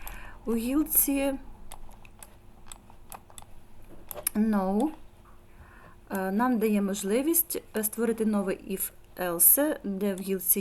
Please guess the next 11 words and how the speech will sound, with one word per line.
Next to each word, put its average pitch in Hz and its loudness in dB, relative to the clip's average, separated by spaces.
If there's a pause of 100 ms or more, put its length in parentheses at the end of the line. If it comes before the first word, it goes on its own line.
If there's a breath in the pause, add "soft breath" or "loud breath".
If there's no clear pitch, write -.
(120)
Yes, 220 2 (720 loud breath)
е, 214 2 (1400 loud breath)
е, 139 -6 (1120)
е, 190 -4
у, 185 -4 (640)
е, 180 -4 (400 loud breath)
умовою 208 2
є, 269 4 (220)
е, 196 -2 (180)
обирання 233 2 (460 loud breath)
курсу 220 4